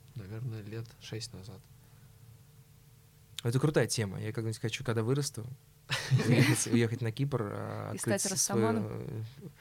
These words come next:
Speaker 2: я н-, вот не растаманом, а просто заплести дреды и ходить такой со своим
Speaker 3: М.
Speaker 2: баре, там,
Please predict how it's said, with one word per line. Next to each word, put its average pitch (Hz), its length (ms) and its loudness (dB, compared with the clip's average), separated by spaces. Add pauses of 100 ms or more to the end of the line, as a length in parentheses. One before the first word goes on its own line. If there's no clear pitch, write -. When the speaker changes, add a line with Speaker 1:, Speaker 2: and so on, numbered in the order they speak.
(440)
Speaker 2:
я 143 220 8
н-, 120 180 2
вот 123 200 0
не 131 160 6
растаманом, 143 500 4
а 110 60 -2
просто 113 300 -4
заплести 117 420 -6
дреды 117 280 0
и - 20 -2
ходить 107 340 -6
такой 107 280 -10
со - 180 -6
своим 110 300 -2
Speaker 3:
М. 101 60 -2
Speaker 2:
баре, 110 240 -4
там, - 160 -14